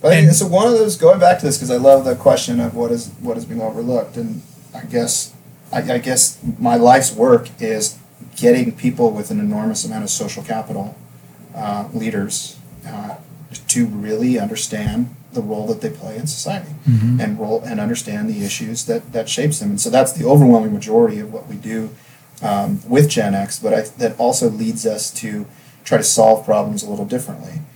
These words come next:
Speaker 1: Um, and so we try to kind of reject conventional wisdom on a particular issue, not, not as sort of a starting point, but just to really think, um, you know, should this be looked at differently?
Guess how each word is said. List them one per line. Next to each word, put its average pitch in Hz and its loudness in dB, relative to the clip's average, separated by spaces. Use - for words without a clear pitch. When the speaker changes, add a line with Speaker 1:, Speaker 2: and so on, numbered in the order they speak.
Speaker 1:
Um, 202 -4
and - -10
so - -10
we 104 -12
try 117 2
to 117 0
kind 107 -4
of 101 -6
reject 107 -4
conventional 104 -6
wisdom 110 -4
on 101 -4
a 101 -8
particular - -8
issue, 147 0
not, 135 4
not 117 2
as 113 -2
sort 113 -6
of 110 -8
a - -6
starting 156 2
point, 104 -4
but 107 4
just 151 6
to 131 0
really 113 4
think, 104 -4
um, 104 0
you 165 -2
know, 113 0
should 147 2
this 147 4
be 131 4
looked 135 4
at 120 2
differently? 202 -2